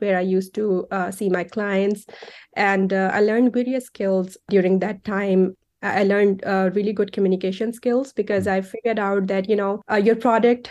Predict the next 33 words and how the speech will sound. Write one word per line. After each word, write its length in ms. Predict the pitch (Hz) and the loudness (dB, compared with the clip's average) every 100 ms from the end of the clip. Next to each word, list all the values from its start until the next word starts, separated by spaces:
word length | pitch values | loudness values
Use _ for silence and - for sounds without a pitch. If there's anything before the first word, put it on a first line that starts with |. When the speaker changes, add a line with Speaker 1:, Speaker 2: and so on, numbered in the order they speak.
| - | -4
Speaker 1:
when 140 | 220 | 0
you're 160 | 226 220 | 4 2
doing 460 | 196 208 214 220 196 | 2 2 4 2 0
makeup 300 | 208 202 226 | -2 -2 -4
artistry, 480 | 240 254 247 269 269 | -4 -4 -4 -4 0
your 160 | 233 | 0
product 380 | 220 214 196 214 | 0 -2 -2 -2
is 120 | 214 214 | -2 -2
your 100 | 208 | -4
client 340 | - 180 180 | -2 -2 -2
because 300 | 190 202 196 | -2 -4 -2
your 160 | 208 202 | -4 -4
skill 640 | - 220 208 202 202 214 214 | -2 -2 0 0 0 -2 -4
can 220 | 202 190 | 0 0
be 120 | 196 | -2
shown 320 | 202 220 190 | -4 -2 0
on 140 | 185 175 | 0 0
their 180 | 180 185 | -4 -4
face. 460 | - 170 190 190 | -4 -6 -4 -6
But 180 | - 190 | -2 0
at 140 | 196 | 0
the 80 | 202 | 0
Speaker 2:
Yeah. 120 | 208 220 | 2 2
Speaker 1:
same 160 | 214 - | 2 -2
time, 140 | 196 196 | -2 0
you 100 | 202 | 0
have 340 | 202 208 196 | 0 -4 -4
to 160 | - 202 | 0 0
convince 540 | 196 208 202 226 269 - | 0 -2 0 -2 -4 -4
them 440 | 202 185 190 190 | -6 -2 -2 -2
about 320 | 190 190 190 190 - - | -4 -2 -2 -4 -10 -4
new 320 | 214 226 226 | 2 4 4
trends, 600 | 220 196 180 180 185 | 2 -2 0 0 0